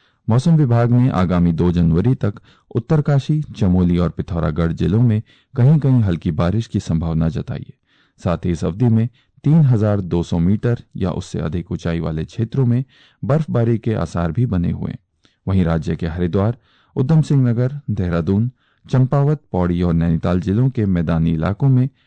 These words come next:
तीन जनवरी तक घने कोहरे को लेकर येलो अलर्ट जारी किया गया है। इस दौरान मौसम शुष्क बना रहेगा। उधर मौसम के पूर्वानुमान को देखते हुए उधम सिंह नगर जिला प्रशासन ने जिले में कल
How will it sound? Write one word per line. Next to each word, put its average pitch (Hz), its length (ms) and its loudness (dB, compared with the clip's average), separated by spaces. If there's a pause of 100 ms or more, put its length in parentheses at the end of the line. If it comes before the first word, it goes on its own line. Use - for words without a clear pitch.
(240)
तीन 160 200 4
जनवरी 113 420 2
तक 101 120 -2
घने 87 320 -2
कोहरे 92 340 -2
को 117 120 -2
लेकर 101 400 -2
येलो 85 280 -2
अलर्ट 90 300 -2 (180)
जारी 82 280 -4
किया 82 200 -8
गया - 160 -10
है। - 80 -14 (520)
इस 92 80 -4
दौरान 85 320 0
मौसम 85 420 0 (340)
शुष्क - 340 -6
बना 87 240 0
रहेगा। - 420 -10 (460)
उधर 90 180 2
मौसम 90 360 2
के 90 100 0
पूर्वानुमान 92 680 2
को 123 120 -2
देखते 113 340 -2
हुए 120 240 0 (300)
उधम 151 280 2
सिंह 143 300 2
नगर 123 220 0
जिला 95 260 -2
प्रशासन 107 520 -2
ने 113 220 2 (300)
जिले 98 240 2
में 98 340 -2
कल 98 340 -2